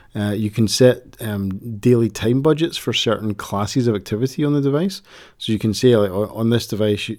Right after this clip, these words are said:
um, this user gets one hour of gaming a day," and anything that's a game in the, the Fire App Store, uh, you, it will count up if you've u-, spent an hour on any app in that category, and once you've spent your hour, you've spent your hour, and that's it.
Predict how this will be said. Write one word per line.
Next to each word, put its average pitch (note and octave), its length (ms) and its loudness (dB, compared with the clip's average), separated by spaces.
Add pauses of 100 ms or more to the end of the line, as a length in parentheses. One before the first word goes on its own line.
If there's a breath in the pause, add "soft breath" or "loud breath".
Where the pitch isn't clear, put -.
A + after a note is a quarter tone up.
um, F#2+ 460 -4
this B2 220 -2
user G#2+ 280 2
gets G2+ 360 -4
one A2 320 0
hour A2+ 220 0
of G#2 160 -4
gaming G#2+ 380 -2
a F#2+ 40 -4
day," F#2+ 300 -2 (540 loud breath)
and G2+ 120 -4
anything B2 340 2
that's G#2 120 -2
a G#2 60 -4
game A2 560 2
in G#2 240 -4
the, F#2+ 380 -2
the G2 200 -10
Fire G2 320 -4
App B2+ 240 0
Store, F#2+ 340 0 (440 loud breath)
uh, F2 260 -6
you, A2 600 2 (200)
it C3 100 -2
will A2+ 140 0
count A2 280 0
up F#2+ 180 -2
if - 160 -8
you've G#2 140 -4
u-, G#2+ 180 -2
spent G#2 240 -2
an F#2+ 120 -4
hour A2 360 4
on G2+ 100 2
any G#2+ 300 -2
app G2+ 240 -6
in A2 60 -2
that G2 180 -4
category, C3 480 0
and G#2 140 0
once G#2 180 -4
you've G#2+ 80 -4
spent G#2+ 200 -4
your A#2 120 0
hour, C#3+ 160 6
you've A#2+ 140 0
spent A2 200 -2
your G2+ 140 -2
hour, G2 140 -2
and F#2+ 100 -2
that's F#2+ 260 -6
it. F#2+ 160 -6